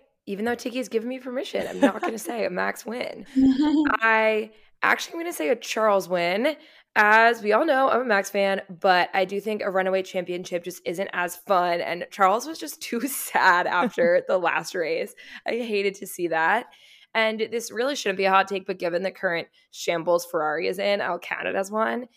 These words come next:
Speaker 1: And for my actual hot take, I'm gonna go with a Haas in the top five.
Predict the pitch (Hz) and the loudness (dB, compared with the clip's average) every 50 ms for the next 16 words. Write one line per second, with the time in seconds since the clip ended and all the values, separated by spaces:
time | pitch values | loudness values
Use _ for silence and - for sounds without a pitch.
0 | _ _ _ _ _ _ - - 220 214 208 202 202 202 202 202 202 196 _ _ | _ _ _ _ _ _ -2 0 2 2 2 2 0 -2 -2 -4 -6 -8 _ _
1 | _ _ _ 214 233 240 233 - - 254 285 - - - 330 294 247 269 269 262 | _ _ _ -6 -4 -4 -2 0 0 0 0 0 -4 -6 -6 -4 -4 -4 -4 -2
2 | 226 233 233 226 226 - - 196 196 202 202 220 233 240 220 214 208 208 208 - | 0 0 0 0 0 -2 -2 -2 -2 -2 -2 -2 -4 -2 -2 -2 -2 -2 -4 -4
3 | 196 175 - - 196 185 180 170 165 - - - - 180 170 175 175 - - - | -6 -8 -6 -4 -2 -2 -2 -2 -2 -6 -10 -8 -6 -6 -6 -6 -8 -10 -10 -10
4 | 185 175 160 165 170 160 - - 180 147 107 - - - - - | -10 -10 -8 -8 -10 -10 -8 -6 -4 -4 -4 -6 -10 -14 -18 -20